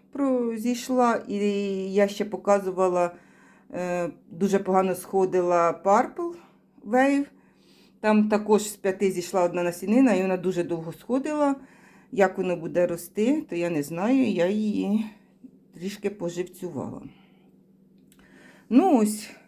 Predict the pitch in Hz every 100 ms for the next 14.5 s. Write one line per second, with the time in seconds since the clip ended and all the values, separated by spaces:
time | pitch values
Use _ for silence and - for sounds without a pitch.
0 | _ _ _ _ _ _ - 254 269 262
1 | 214 247 285 269 262 240 220 - - 190
2 | 220 214 202 202 202 247 247 233 196 -
3 | 208 208 208 - _ _ - 208 214 202
4 | 156 147 131 147 - - - 262 247 214
5 | 208 190 170 185 277 359 370 - _ _
6 | _ _ _ _ _ _ _ _ _ -
7 | - 185 - 226 240 233 220 202 185 160
8 | - - - 196 196 220 214 196 180 175
9 | 180 _ _ _ _ _ _ _ _ -
10 | 147 190 180 170 - - - _ _ _
11 | _ 180 180 - 240 262 302 262 277 262
12 | 208 - 208 202 - - 180 185 170 190
13 | 190 175 160 202 233 262 262 262 254 254
14 | - 254 226 233 220